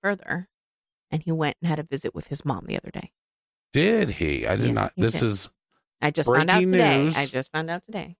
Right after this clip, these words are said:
Speaker 1: He went and visited with his mom.
Speaker 2: Good. So he's, um,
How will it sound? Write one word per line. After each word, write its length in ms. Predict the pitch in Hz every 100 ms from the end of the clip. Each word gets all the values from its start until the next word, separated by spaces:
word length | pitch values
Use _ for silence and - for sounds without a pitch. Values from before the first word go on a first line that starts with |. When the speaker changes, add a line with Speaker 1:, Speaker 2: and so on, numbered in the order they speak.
| _
Speaker 1:
He 80 | 156
went 240 | 147 143
and 100 | 170
visited 340 | 170 165 170 170
with 120 | 175
his 140 | 175 151
mom. 180 | - - _ _ _ _ _ -
Speaker 2:
Good. 260 | 156 87
So 160 | - 98
he's, 520 | 107 110 107 - - -
um, 580 | 101 95 92 90 90 90